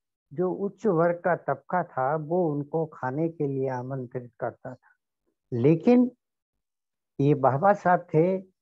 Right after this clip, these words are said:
जो उस वाल्मीकि मित्र के यहाँ जाते थे और जहाँ तक मुझे नाम का स्मरण है, शायद वो आपके राम रतन करके एक शख्स थे जो नासिक में रहा करते थे।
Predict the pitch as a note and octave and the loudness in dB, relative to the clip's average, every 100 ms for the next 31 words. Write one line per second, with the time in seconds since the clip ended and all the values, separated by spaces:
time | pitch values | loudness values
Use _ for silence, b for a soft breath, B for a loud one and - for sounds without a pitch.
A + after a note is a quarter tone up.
0 | _ B2+ D#3+ E3 D#3+ D#3+ C3+ B2+ C#3 E3+ | _ -2 0 0 -2 -4 -2 0 2 0
1 | E3+ F3 E3 C#3+ D3+ E3 D#3 D#3+ C#3 C#3 | -2 -2 -2 -2 -4 -6 -8 -6 -4 -4
2 | C#3 B2+ A#2+ C#3+ C3 - C3 C3+ C3+ C3+ | -4 -2 -2 -4 -8 -4 -4 -4 -4 -4
3 | A#2+ B2 C3+ C#3 E3 D#3+ D3 C#3 D3+ D3 | -4 -4 -4 -4 -4 -2 -4 0 0 -2
4 | - _ - A#2 B2 F#3 F3+ F3+ D#3+ D#3 | -8 _ -8 -4 -2 -2 -4 -2 0 -2
5 | D#3 D3 - C#3+ C#3+ C#3 B2+ C#3 C#3+ C#3+ | -6 -10 -6 -6 -4 -4 -2 -4 -4 -10
6 | _ _ _ D#3+ F3 E3 D#3 D#3+ D#3 - | _ _ _ -2 -2 -2 -2 -2 -2 -10
7 | _ _ _ C#3+ C#3 C#3+ D#3+ D3+ B2 D3+ | _ _ _ -2 0 0 0 2 4 2
8 | G3+ E3+ D3 E3+ E3 D#3+ D3 C#3 D3 D3+ | 2 -2 -4 -2 0 0 -2 -4 -6 -6
9 | D3 - D3+ - - C#3 C#3 C#3+ C3 C3 | -8 -8 -10 -10 -4 -2 0 0 2 0
10 | C3+ C#3 C#3 B2+ A#2+ A2 A#2+ A#2 - A#2+ | 0 -6 -4 -4 -4 -4 -6 -8 -8 -10
11 | A2+ - | -10 -14